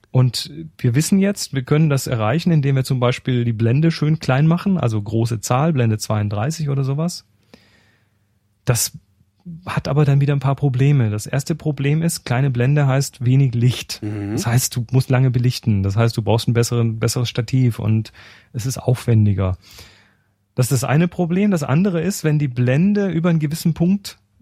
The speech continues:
Speaker 1: äh, hi-, hinaus, äh, verkleinert wird, dann läufst du in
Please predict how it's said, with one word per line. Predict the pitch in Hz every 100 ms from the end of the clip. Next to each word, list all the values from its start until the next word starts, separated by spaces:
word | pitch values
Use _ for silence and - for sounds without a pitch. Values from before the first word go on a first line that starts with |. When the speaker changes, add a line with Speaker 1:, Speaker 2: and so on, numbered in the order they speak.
| _ _ _ - -
Speaker 1:
äh, | 127 127 123 123 127
hi-, | 127 - - 147 - - 156
hinaus, | - 147 120 156 - -
äh, | - 151 143
verkleinert | 143 - 139 175 170
wird, | 175 190 -
dann | 127 143 156 160 _ -
läufst | 147 123 127 143 -
du | 160 156
in | 135 143 147 147 147 143